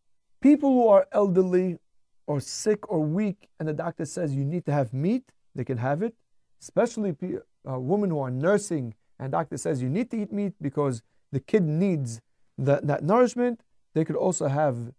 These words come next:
meat during the nine days, although there, it's preferable if they could eat chicken instead of the meat. But again, you follow what the doctor tells you. We find another heter to eating meat during the nine days, and that is doing a mitzvah,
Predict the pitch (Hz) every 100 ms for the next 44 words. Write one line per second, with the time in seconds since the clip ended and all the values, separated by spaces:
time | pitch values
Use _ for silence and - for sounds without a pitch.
0 | _ - 143 190 208 208 196 202 214 226
1 | - 170 180 202 156 156 247 226 214 226
2 | - _ 202 202 175 156 139 143 143 -
3 | 185 175 - _ _ _ _ _ 220 226
4 | 254 240 160 - 165 131 151 311 302 -
5 | 262 254 247 226 233 233 _ _ _ _
6 | 185 170 190 180 165 147 139 131 - 139
7 | 113 107 - - _ _ _ - _ _
8 | _ _ 208 233 254 269 262 247 226 202
9 | 156 - 147 170 226 - _ _ _ _
10 | _ _ _ 170 - 196 175 160 196 160
11 | 170 156 143 139 131 147 240 247 - -
12 | 175 220 202 160 190 185 - 156 151 -
13 | 135 117